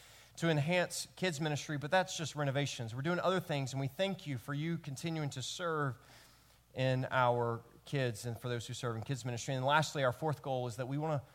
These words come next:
plant a church in that, and this is, we're now about to start year three of these three-year goals. And we're on the verge of potentially seeing one or two church plants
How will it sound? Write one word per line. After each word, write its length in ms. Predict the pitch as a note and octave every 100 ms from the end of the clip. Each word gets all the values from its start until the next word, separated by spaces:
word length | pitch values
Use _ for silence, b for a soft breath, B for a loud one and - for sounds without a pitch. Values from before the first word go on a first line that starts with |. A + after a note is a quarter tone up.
| b -
plant 360 | D3+ D3 C#3+
a 40 | -
church 560 | E3 D3+ A#2 - - -
in 180 | C#3 C3+
that, 340 | C3 B2+ A#2 -
and 160 | C3+
this 140 | D#3 -
is, 240 | F3 - b b -
we're 100 | E3+
now 140 | F#3
about 180 | F3+ D#3
to 60 |
start 340 | C3+ F#3 E3 D3
year 160 | D3+
three 500 | B2 - E3 E3+ B2
of 140 | B2 B2
these 300 | C#3+ C#3 - -
three-year 320 | D3 C#3 C3+
goals. 560 | A#2+ D3 A2+ G2 - - b b b b -
And 120 | B2+
we're 80 | C#3+
on 80 |
the 80 | D#3
verge 400 | C3 D#3+ D#3 B2+
of 100 | B2+
potentially 460 | C3 - D3 - C#3
seeing 420 | - D#3 C3+ B2
one 160 | C#3+ D3+
or 60 |
two 180 | C3 C#3
church 320 | B2 C#3+ B2+
plants 460 | - B2+ A#2 -